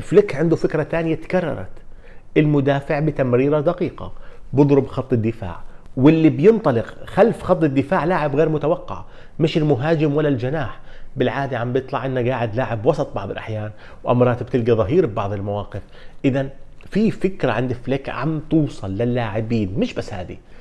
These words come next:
كل الأفكار تاعت فليك عم توصل، والإشارات حتى الآن إيجابية للغاية، إنه هذا البرشا وربما يقدر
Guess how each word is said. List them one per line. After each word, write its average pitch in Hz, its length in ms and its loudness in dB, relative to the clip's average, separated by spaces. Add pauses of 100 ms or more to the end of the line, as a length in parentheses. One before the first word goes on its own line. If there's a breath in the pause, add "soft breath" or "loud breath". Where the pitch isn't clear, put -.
(200 soft breath)
كل 277 160 6
الأفكار - 420 -2
تاعت 120 280 -6
فليك 151 300 -4
عم 123 160 -4
توصل، 101 480 -2 (100)
والإشارات 139 560 0
حتى - 260 -6
الآن 135 320 -4
إيجابية 117 480 0
للغاية، 113 460 -6 (460 loud breath)
إنه 117 220 2
هذا 170 220 -2
البرشا - 420 -4 (440 soft breath)
وربما 143 460 4
يقدر 185 380 2